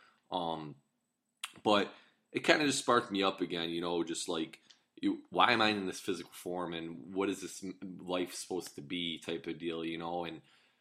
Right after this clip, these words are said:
why are these challenges happen and such on and such forth. But, you know, the funny thing is, is, like, I came across this saying too, and you guys might have heard it before, but, you know, this body, right, or that car, right,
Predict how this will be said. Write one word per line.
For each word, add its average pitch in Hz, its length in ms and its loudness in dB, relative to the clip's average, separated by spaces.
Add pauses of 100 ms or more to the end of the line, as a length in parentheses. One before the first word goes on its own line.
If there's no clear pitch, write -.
(200)
why 95 220 8
are 107 80 8
these 101 180 0
challenges 90 640 -2
happen 90 500 -2
and 80 300 -8 (100)
such - 360 -4
on 92 160 -4
and 82 100 -10
such 90 240 -6
forth. 85 380 -4
But, 85 280 0 (260)
you 95 100 -4
know, 98 260 4 (880)
the 107 80 4
funny 147 320 2
thing 135 280 0
is, 98 200 0
is, 87 140 -6
like, 90 360 0 (800)
I 104 60 -4
came 123 260 0
across 107 380 0
this 95 80 -6
saying 98 440 -2
too, 101 520 2
and 85 320 -6
you 98 100 -8
guys 98 200 0
might 92 100 -2
have 87 100 -2
heard 87 140 0
it 80 80 -4
before, 92 360 0
but, 82 260 -2
you 90 80 -6
know, 82 260 -4 (1040)
this 104 160 -4
body, 101 420 6
right, 87 240 0
or 90 100 -2
that 82 200 -2
car, 87 580 2
right, 87 360 -2